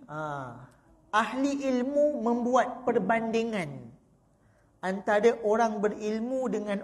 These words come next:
orang yang berakhlak. Ha. Manakah yang lebih irtifak, yang lebih tinggi darjat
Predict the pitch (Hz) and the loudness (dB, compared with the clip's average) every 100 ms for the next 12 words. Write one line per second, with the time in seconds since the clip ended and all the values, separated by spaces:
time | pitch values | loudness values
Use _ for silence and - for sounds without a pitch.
0 | 214 214 202 208 202 196 196 202 185 180 | 2 2 0 -4 -4 -4 -2 -4 -4 -2
1 | 170 143 - - - - 151 143 143 - | -4 -6 -14 -20 -20 -14 -12 -10 -14 -20
2 | - _ _ _ _ - 196 233 294 262 | -20 _ _ _ _ -6 -2 0 2 0
3 | 226 247 202 196 220 220 220 208 233 233 | 2 0 0 -2 -2 -2 -2 -2 -4 -6
4 | 220 220 208 226 - - 175 185 185 185 | -6 -6 -4 -4 -4 -8 -8 -6 -4 -2
5 | 196 190 226 247 226 180 196 196 160 190 | -4 -4 -4 -2 0 2 2 2 0 -2